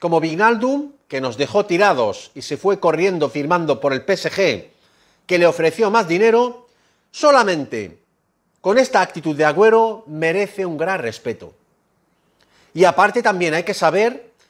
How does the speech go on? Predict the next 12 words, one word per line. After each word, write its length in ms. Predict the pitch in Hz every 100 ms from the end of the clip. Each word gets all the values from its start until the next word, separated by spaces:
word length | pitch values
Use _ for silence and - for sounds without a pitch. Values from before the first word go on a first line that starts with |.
| _ _ _
que 100 | -
Agüero 640 | 247 190 240 240 254 254 - _ _ _ _
es 220 | 247 247 254
el 160 | 226
mejor 520 | 196 185 180 240 214
delantero 920 | 160 226 180 170 220 233 240 247 - _ _ _
de 180 | 143
la 140 | 185 175
historia 640 | 160 - 240 233 240 233
del 200 | 185 170
Manchester 600 | 190 226 208 170 - 156
City 580 | - 240 254 254 254